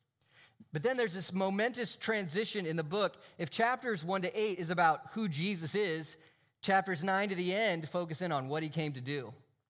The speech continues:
what he came to do. And so everything so far in this book has been leading up to this essential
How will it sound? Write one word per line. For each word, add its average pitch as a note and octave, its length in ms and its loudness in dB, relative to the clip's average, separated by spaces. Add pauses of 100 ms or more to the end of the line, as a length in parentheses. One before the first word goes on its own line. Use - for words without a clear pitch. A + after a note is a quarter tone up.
(480)
what F#3+ 260 0 (160)
he F#3+ 100 -4
came D3+ 520 -2 (400)
to D3 100 -2
do. D3+ 340 0
And D#3 100 -4
so F#3+ 240 2 (300)
everything A#3+ 480 2
so G3+ 160 -2
far A3+ 300 2
in F#3 60 -2
this E3 120 -4
book A3 260 -2
has D3 140 -4
been D#3+ 300 -2
leading G3+ 260 -2
up F3+ 200 0
to E3 80 -6
this G3 500 -4 (320)
essential F3+ 960 -2